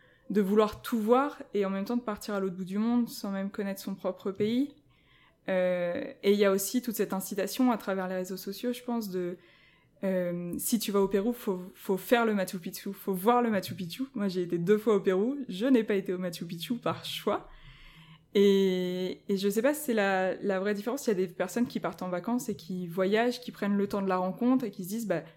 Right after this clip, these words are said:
ouais, je vais passer deux semaines, euh, juste, euh, je sais pas moi, deux semaines à Ljubljana, qui est une toute petite capitale,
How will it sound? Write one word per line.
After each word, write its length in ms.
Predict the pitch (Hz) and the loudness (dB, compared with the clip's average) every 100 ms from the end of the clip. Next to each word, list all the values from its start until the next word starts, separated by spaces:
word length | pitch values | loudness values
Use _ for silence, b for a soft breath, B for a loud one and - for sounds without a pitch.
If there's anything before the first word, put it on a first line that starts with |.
| B B B - | B B B 2
ouais, 100 | 247 | 2
je 100 | 196 | 4
vais 100 | 196 | 0
passer 320 | 190 185 196 | 0 -2 -2
deux 200 | 170 214 | 0 0
semaines, 400 | 214 240 254 240 | 4 4 6 6
euh, 280 | 190 185 185 | 4 -4 -6
juste, 400 | 180 240 - 208 | -4 -4 -2 -2
euh, 300 | 180 180 185 - b b b b _ - | 0 -2 -4 -12 b b b b _ -10
je 120 | 196 | -6
sais 200 | 180 175 | -4 -2
pas 160 | 226 | -2
moi, 320 | 226 185 185 180 180 | -2 -4 -8 -10 -6
deux 140 | 175 214 | 0 4
semaines 300 | 240 240 226 | 6 6 4
à 60 | |
Ljubljana, 520 | 208 202 190 190 254 294 | 2 2 2 2 2 0
qui 120 | - | -2
est 40 | 202 | -2
une 100 | 190 | -2
toute 160 | 214 - | -4 -4
petite 300 | 214 202 - | -4 -4 -2
capitale, 480 | 196 190 208 247 | -4 -2 2 2